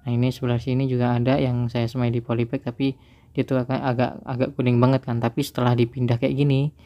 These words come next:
nih di seperti ini dia agak hijau banget kan, ya kan. Nah, kalau, kalau yang sampingnya ini, kalau yang sampingnya ini tuh dari, eh, cabai merah besar. Ini keduanya tadi mau saya bandingkan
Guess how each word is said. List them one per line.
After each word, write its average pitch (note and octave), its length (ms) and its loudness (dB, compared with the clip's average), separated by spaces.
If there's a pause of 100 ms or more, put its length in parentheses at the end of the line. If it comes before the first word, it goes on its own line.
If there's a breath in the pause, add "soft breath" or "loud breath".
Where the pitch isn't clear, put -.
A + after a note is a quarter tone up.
(380 soft breath)
nih B2+ 400 0
di A#2 160 2
seperti B2 480 -4
ini C3 160 2
dia C3 160 4
agak A#2+ 160 0
hijau B2 320 0
banget A#2 400 0
kan, A#2+ 320 -6
ya A2 80 -2
kan. A#2 400 -2
Nah, B2 320 -10 (720 soft breath)
kalau, B2 240 0 (640)
kalau B2+ 800 2
yang A#2+ 240 0
sampingnya B2 480 2
ini, B2 480 0 (320)
kalau C3 160 -2
yang B2 160 0
sampingnya A#2+ 400 0
ini B2 160 -2
tuh C#3 160 -2
dari, B2 400 0
eh, B2 640 0
cabai A#2+ 240 0
merah A#2+ 240 0
besar. A#2 320 -4
Ini C3 480 -2
keduanya A#2 400 2
tadi C3 240 -4
mau B2 160 0
saya B2 160 -4
bandingkan A#2 640 -6